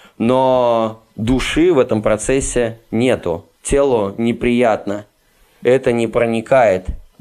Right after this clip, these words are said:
в вас. В этом нету какого-то живого зерна, в этом нету души.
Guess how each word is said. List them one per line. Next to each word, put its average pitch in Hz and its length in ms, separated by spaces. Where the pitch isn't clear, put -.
в 107 80
вас. 107 320
В 113 60
этом 123 280
нету 127 340
какого-то 101 1400
живого 123 520
зерна, 117 640
в 196 60
этом 113 260
нету 123 260
души. 98 520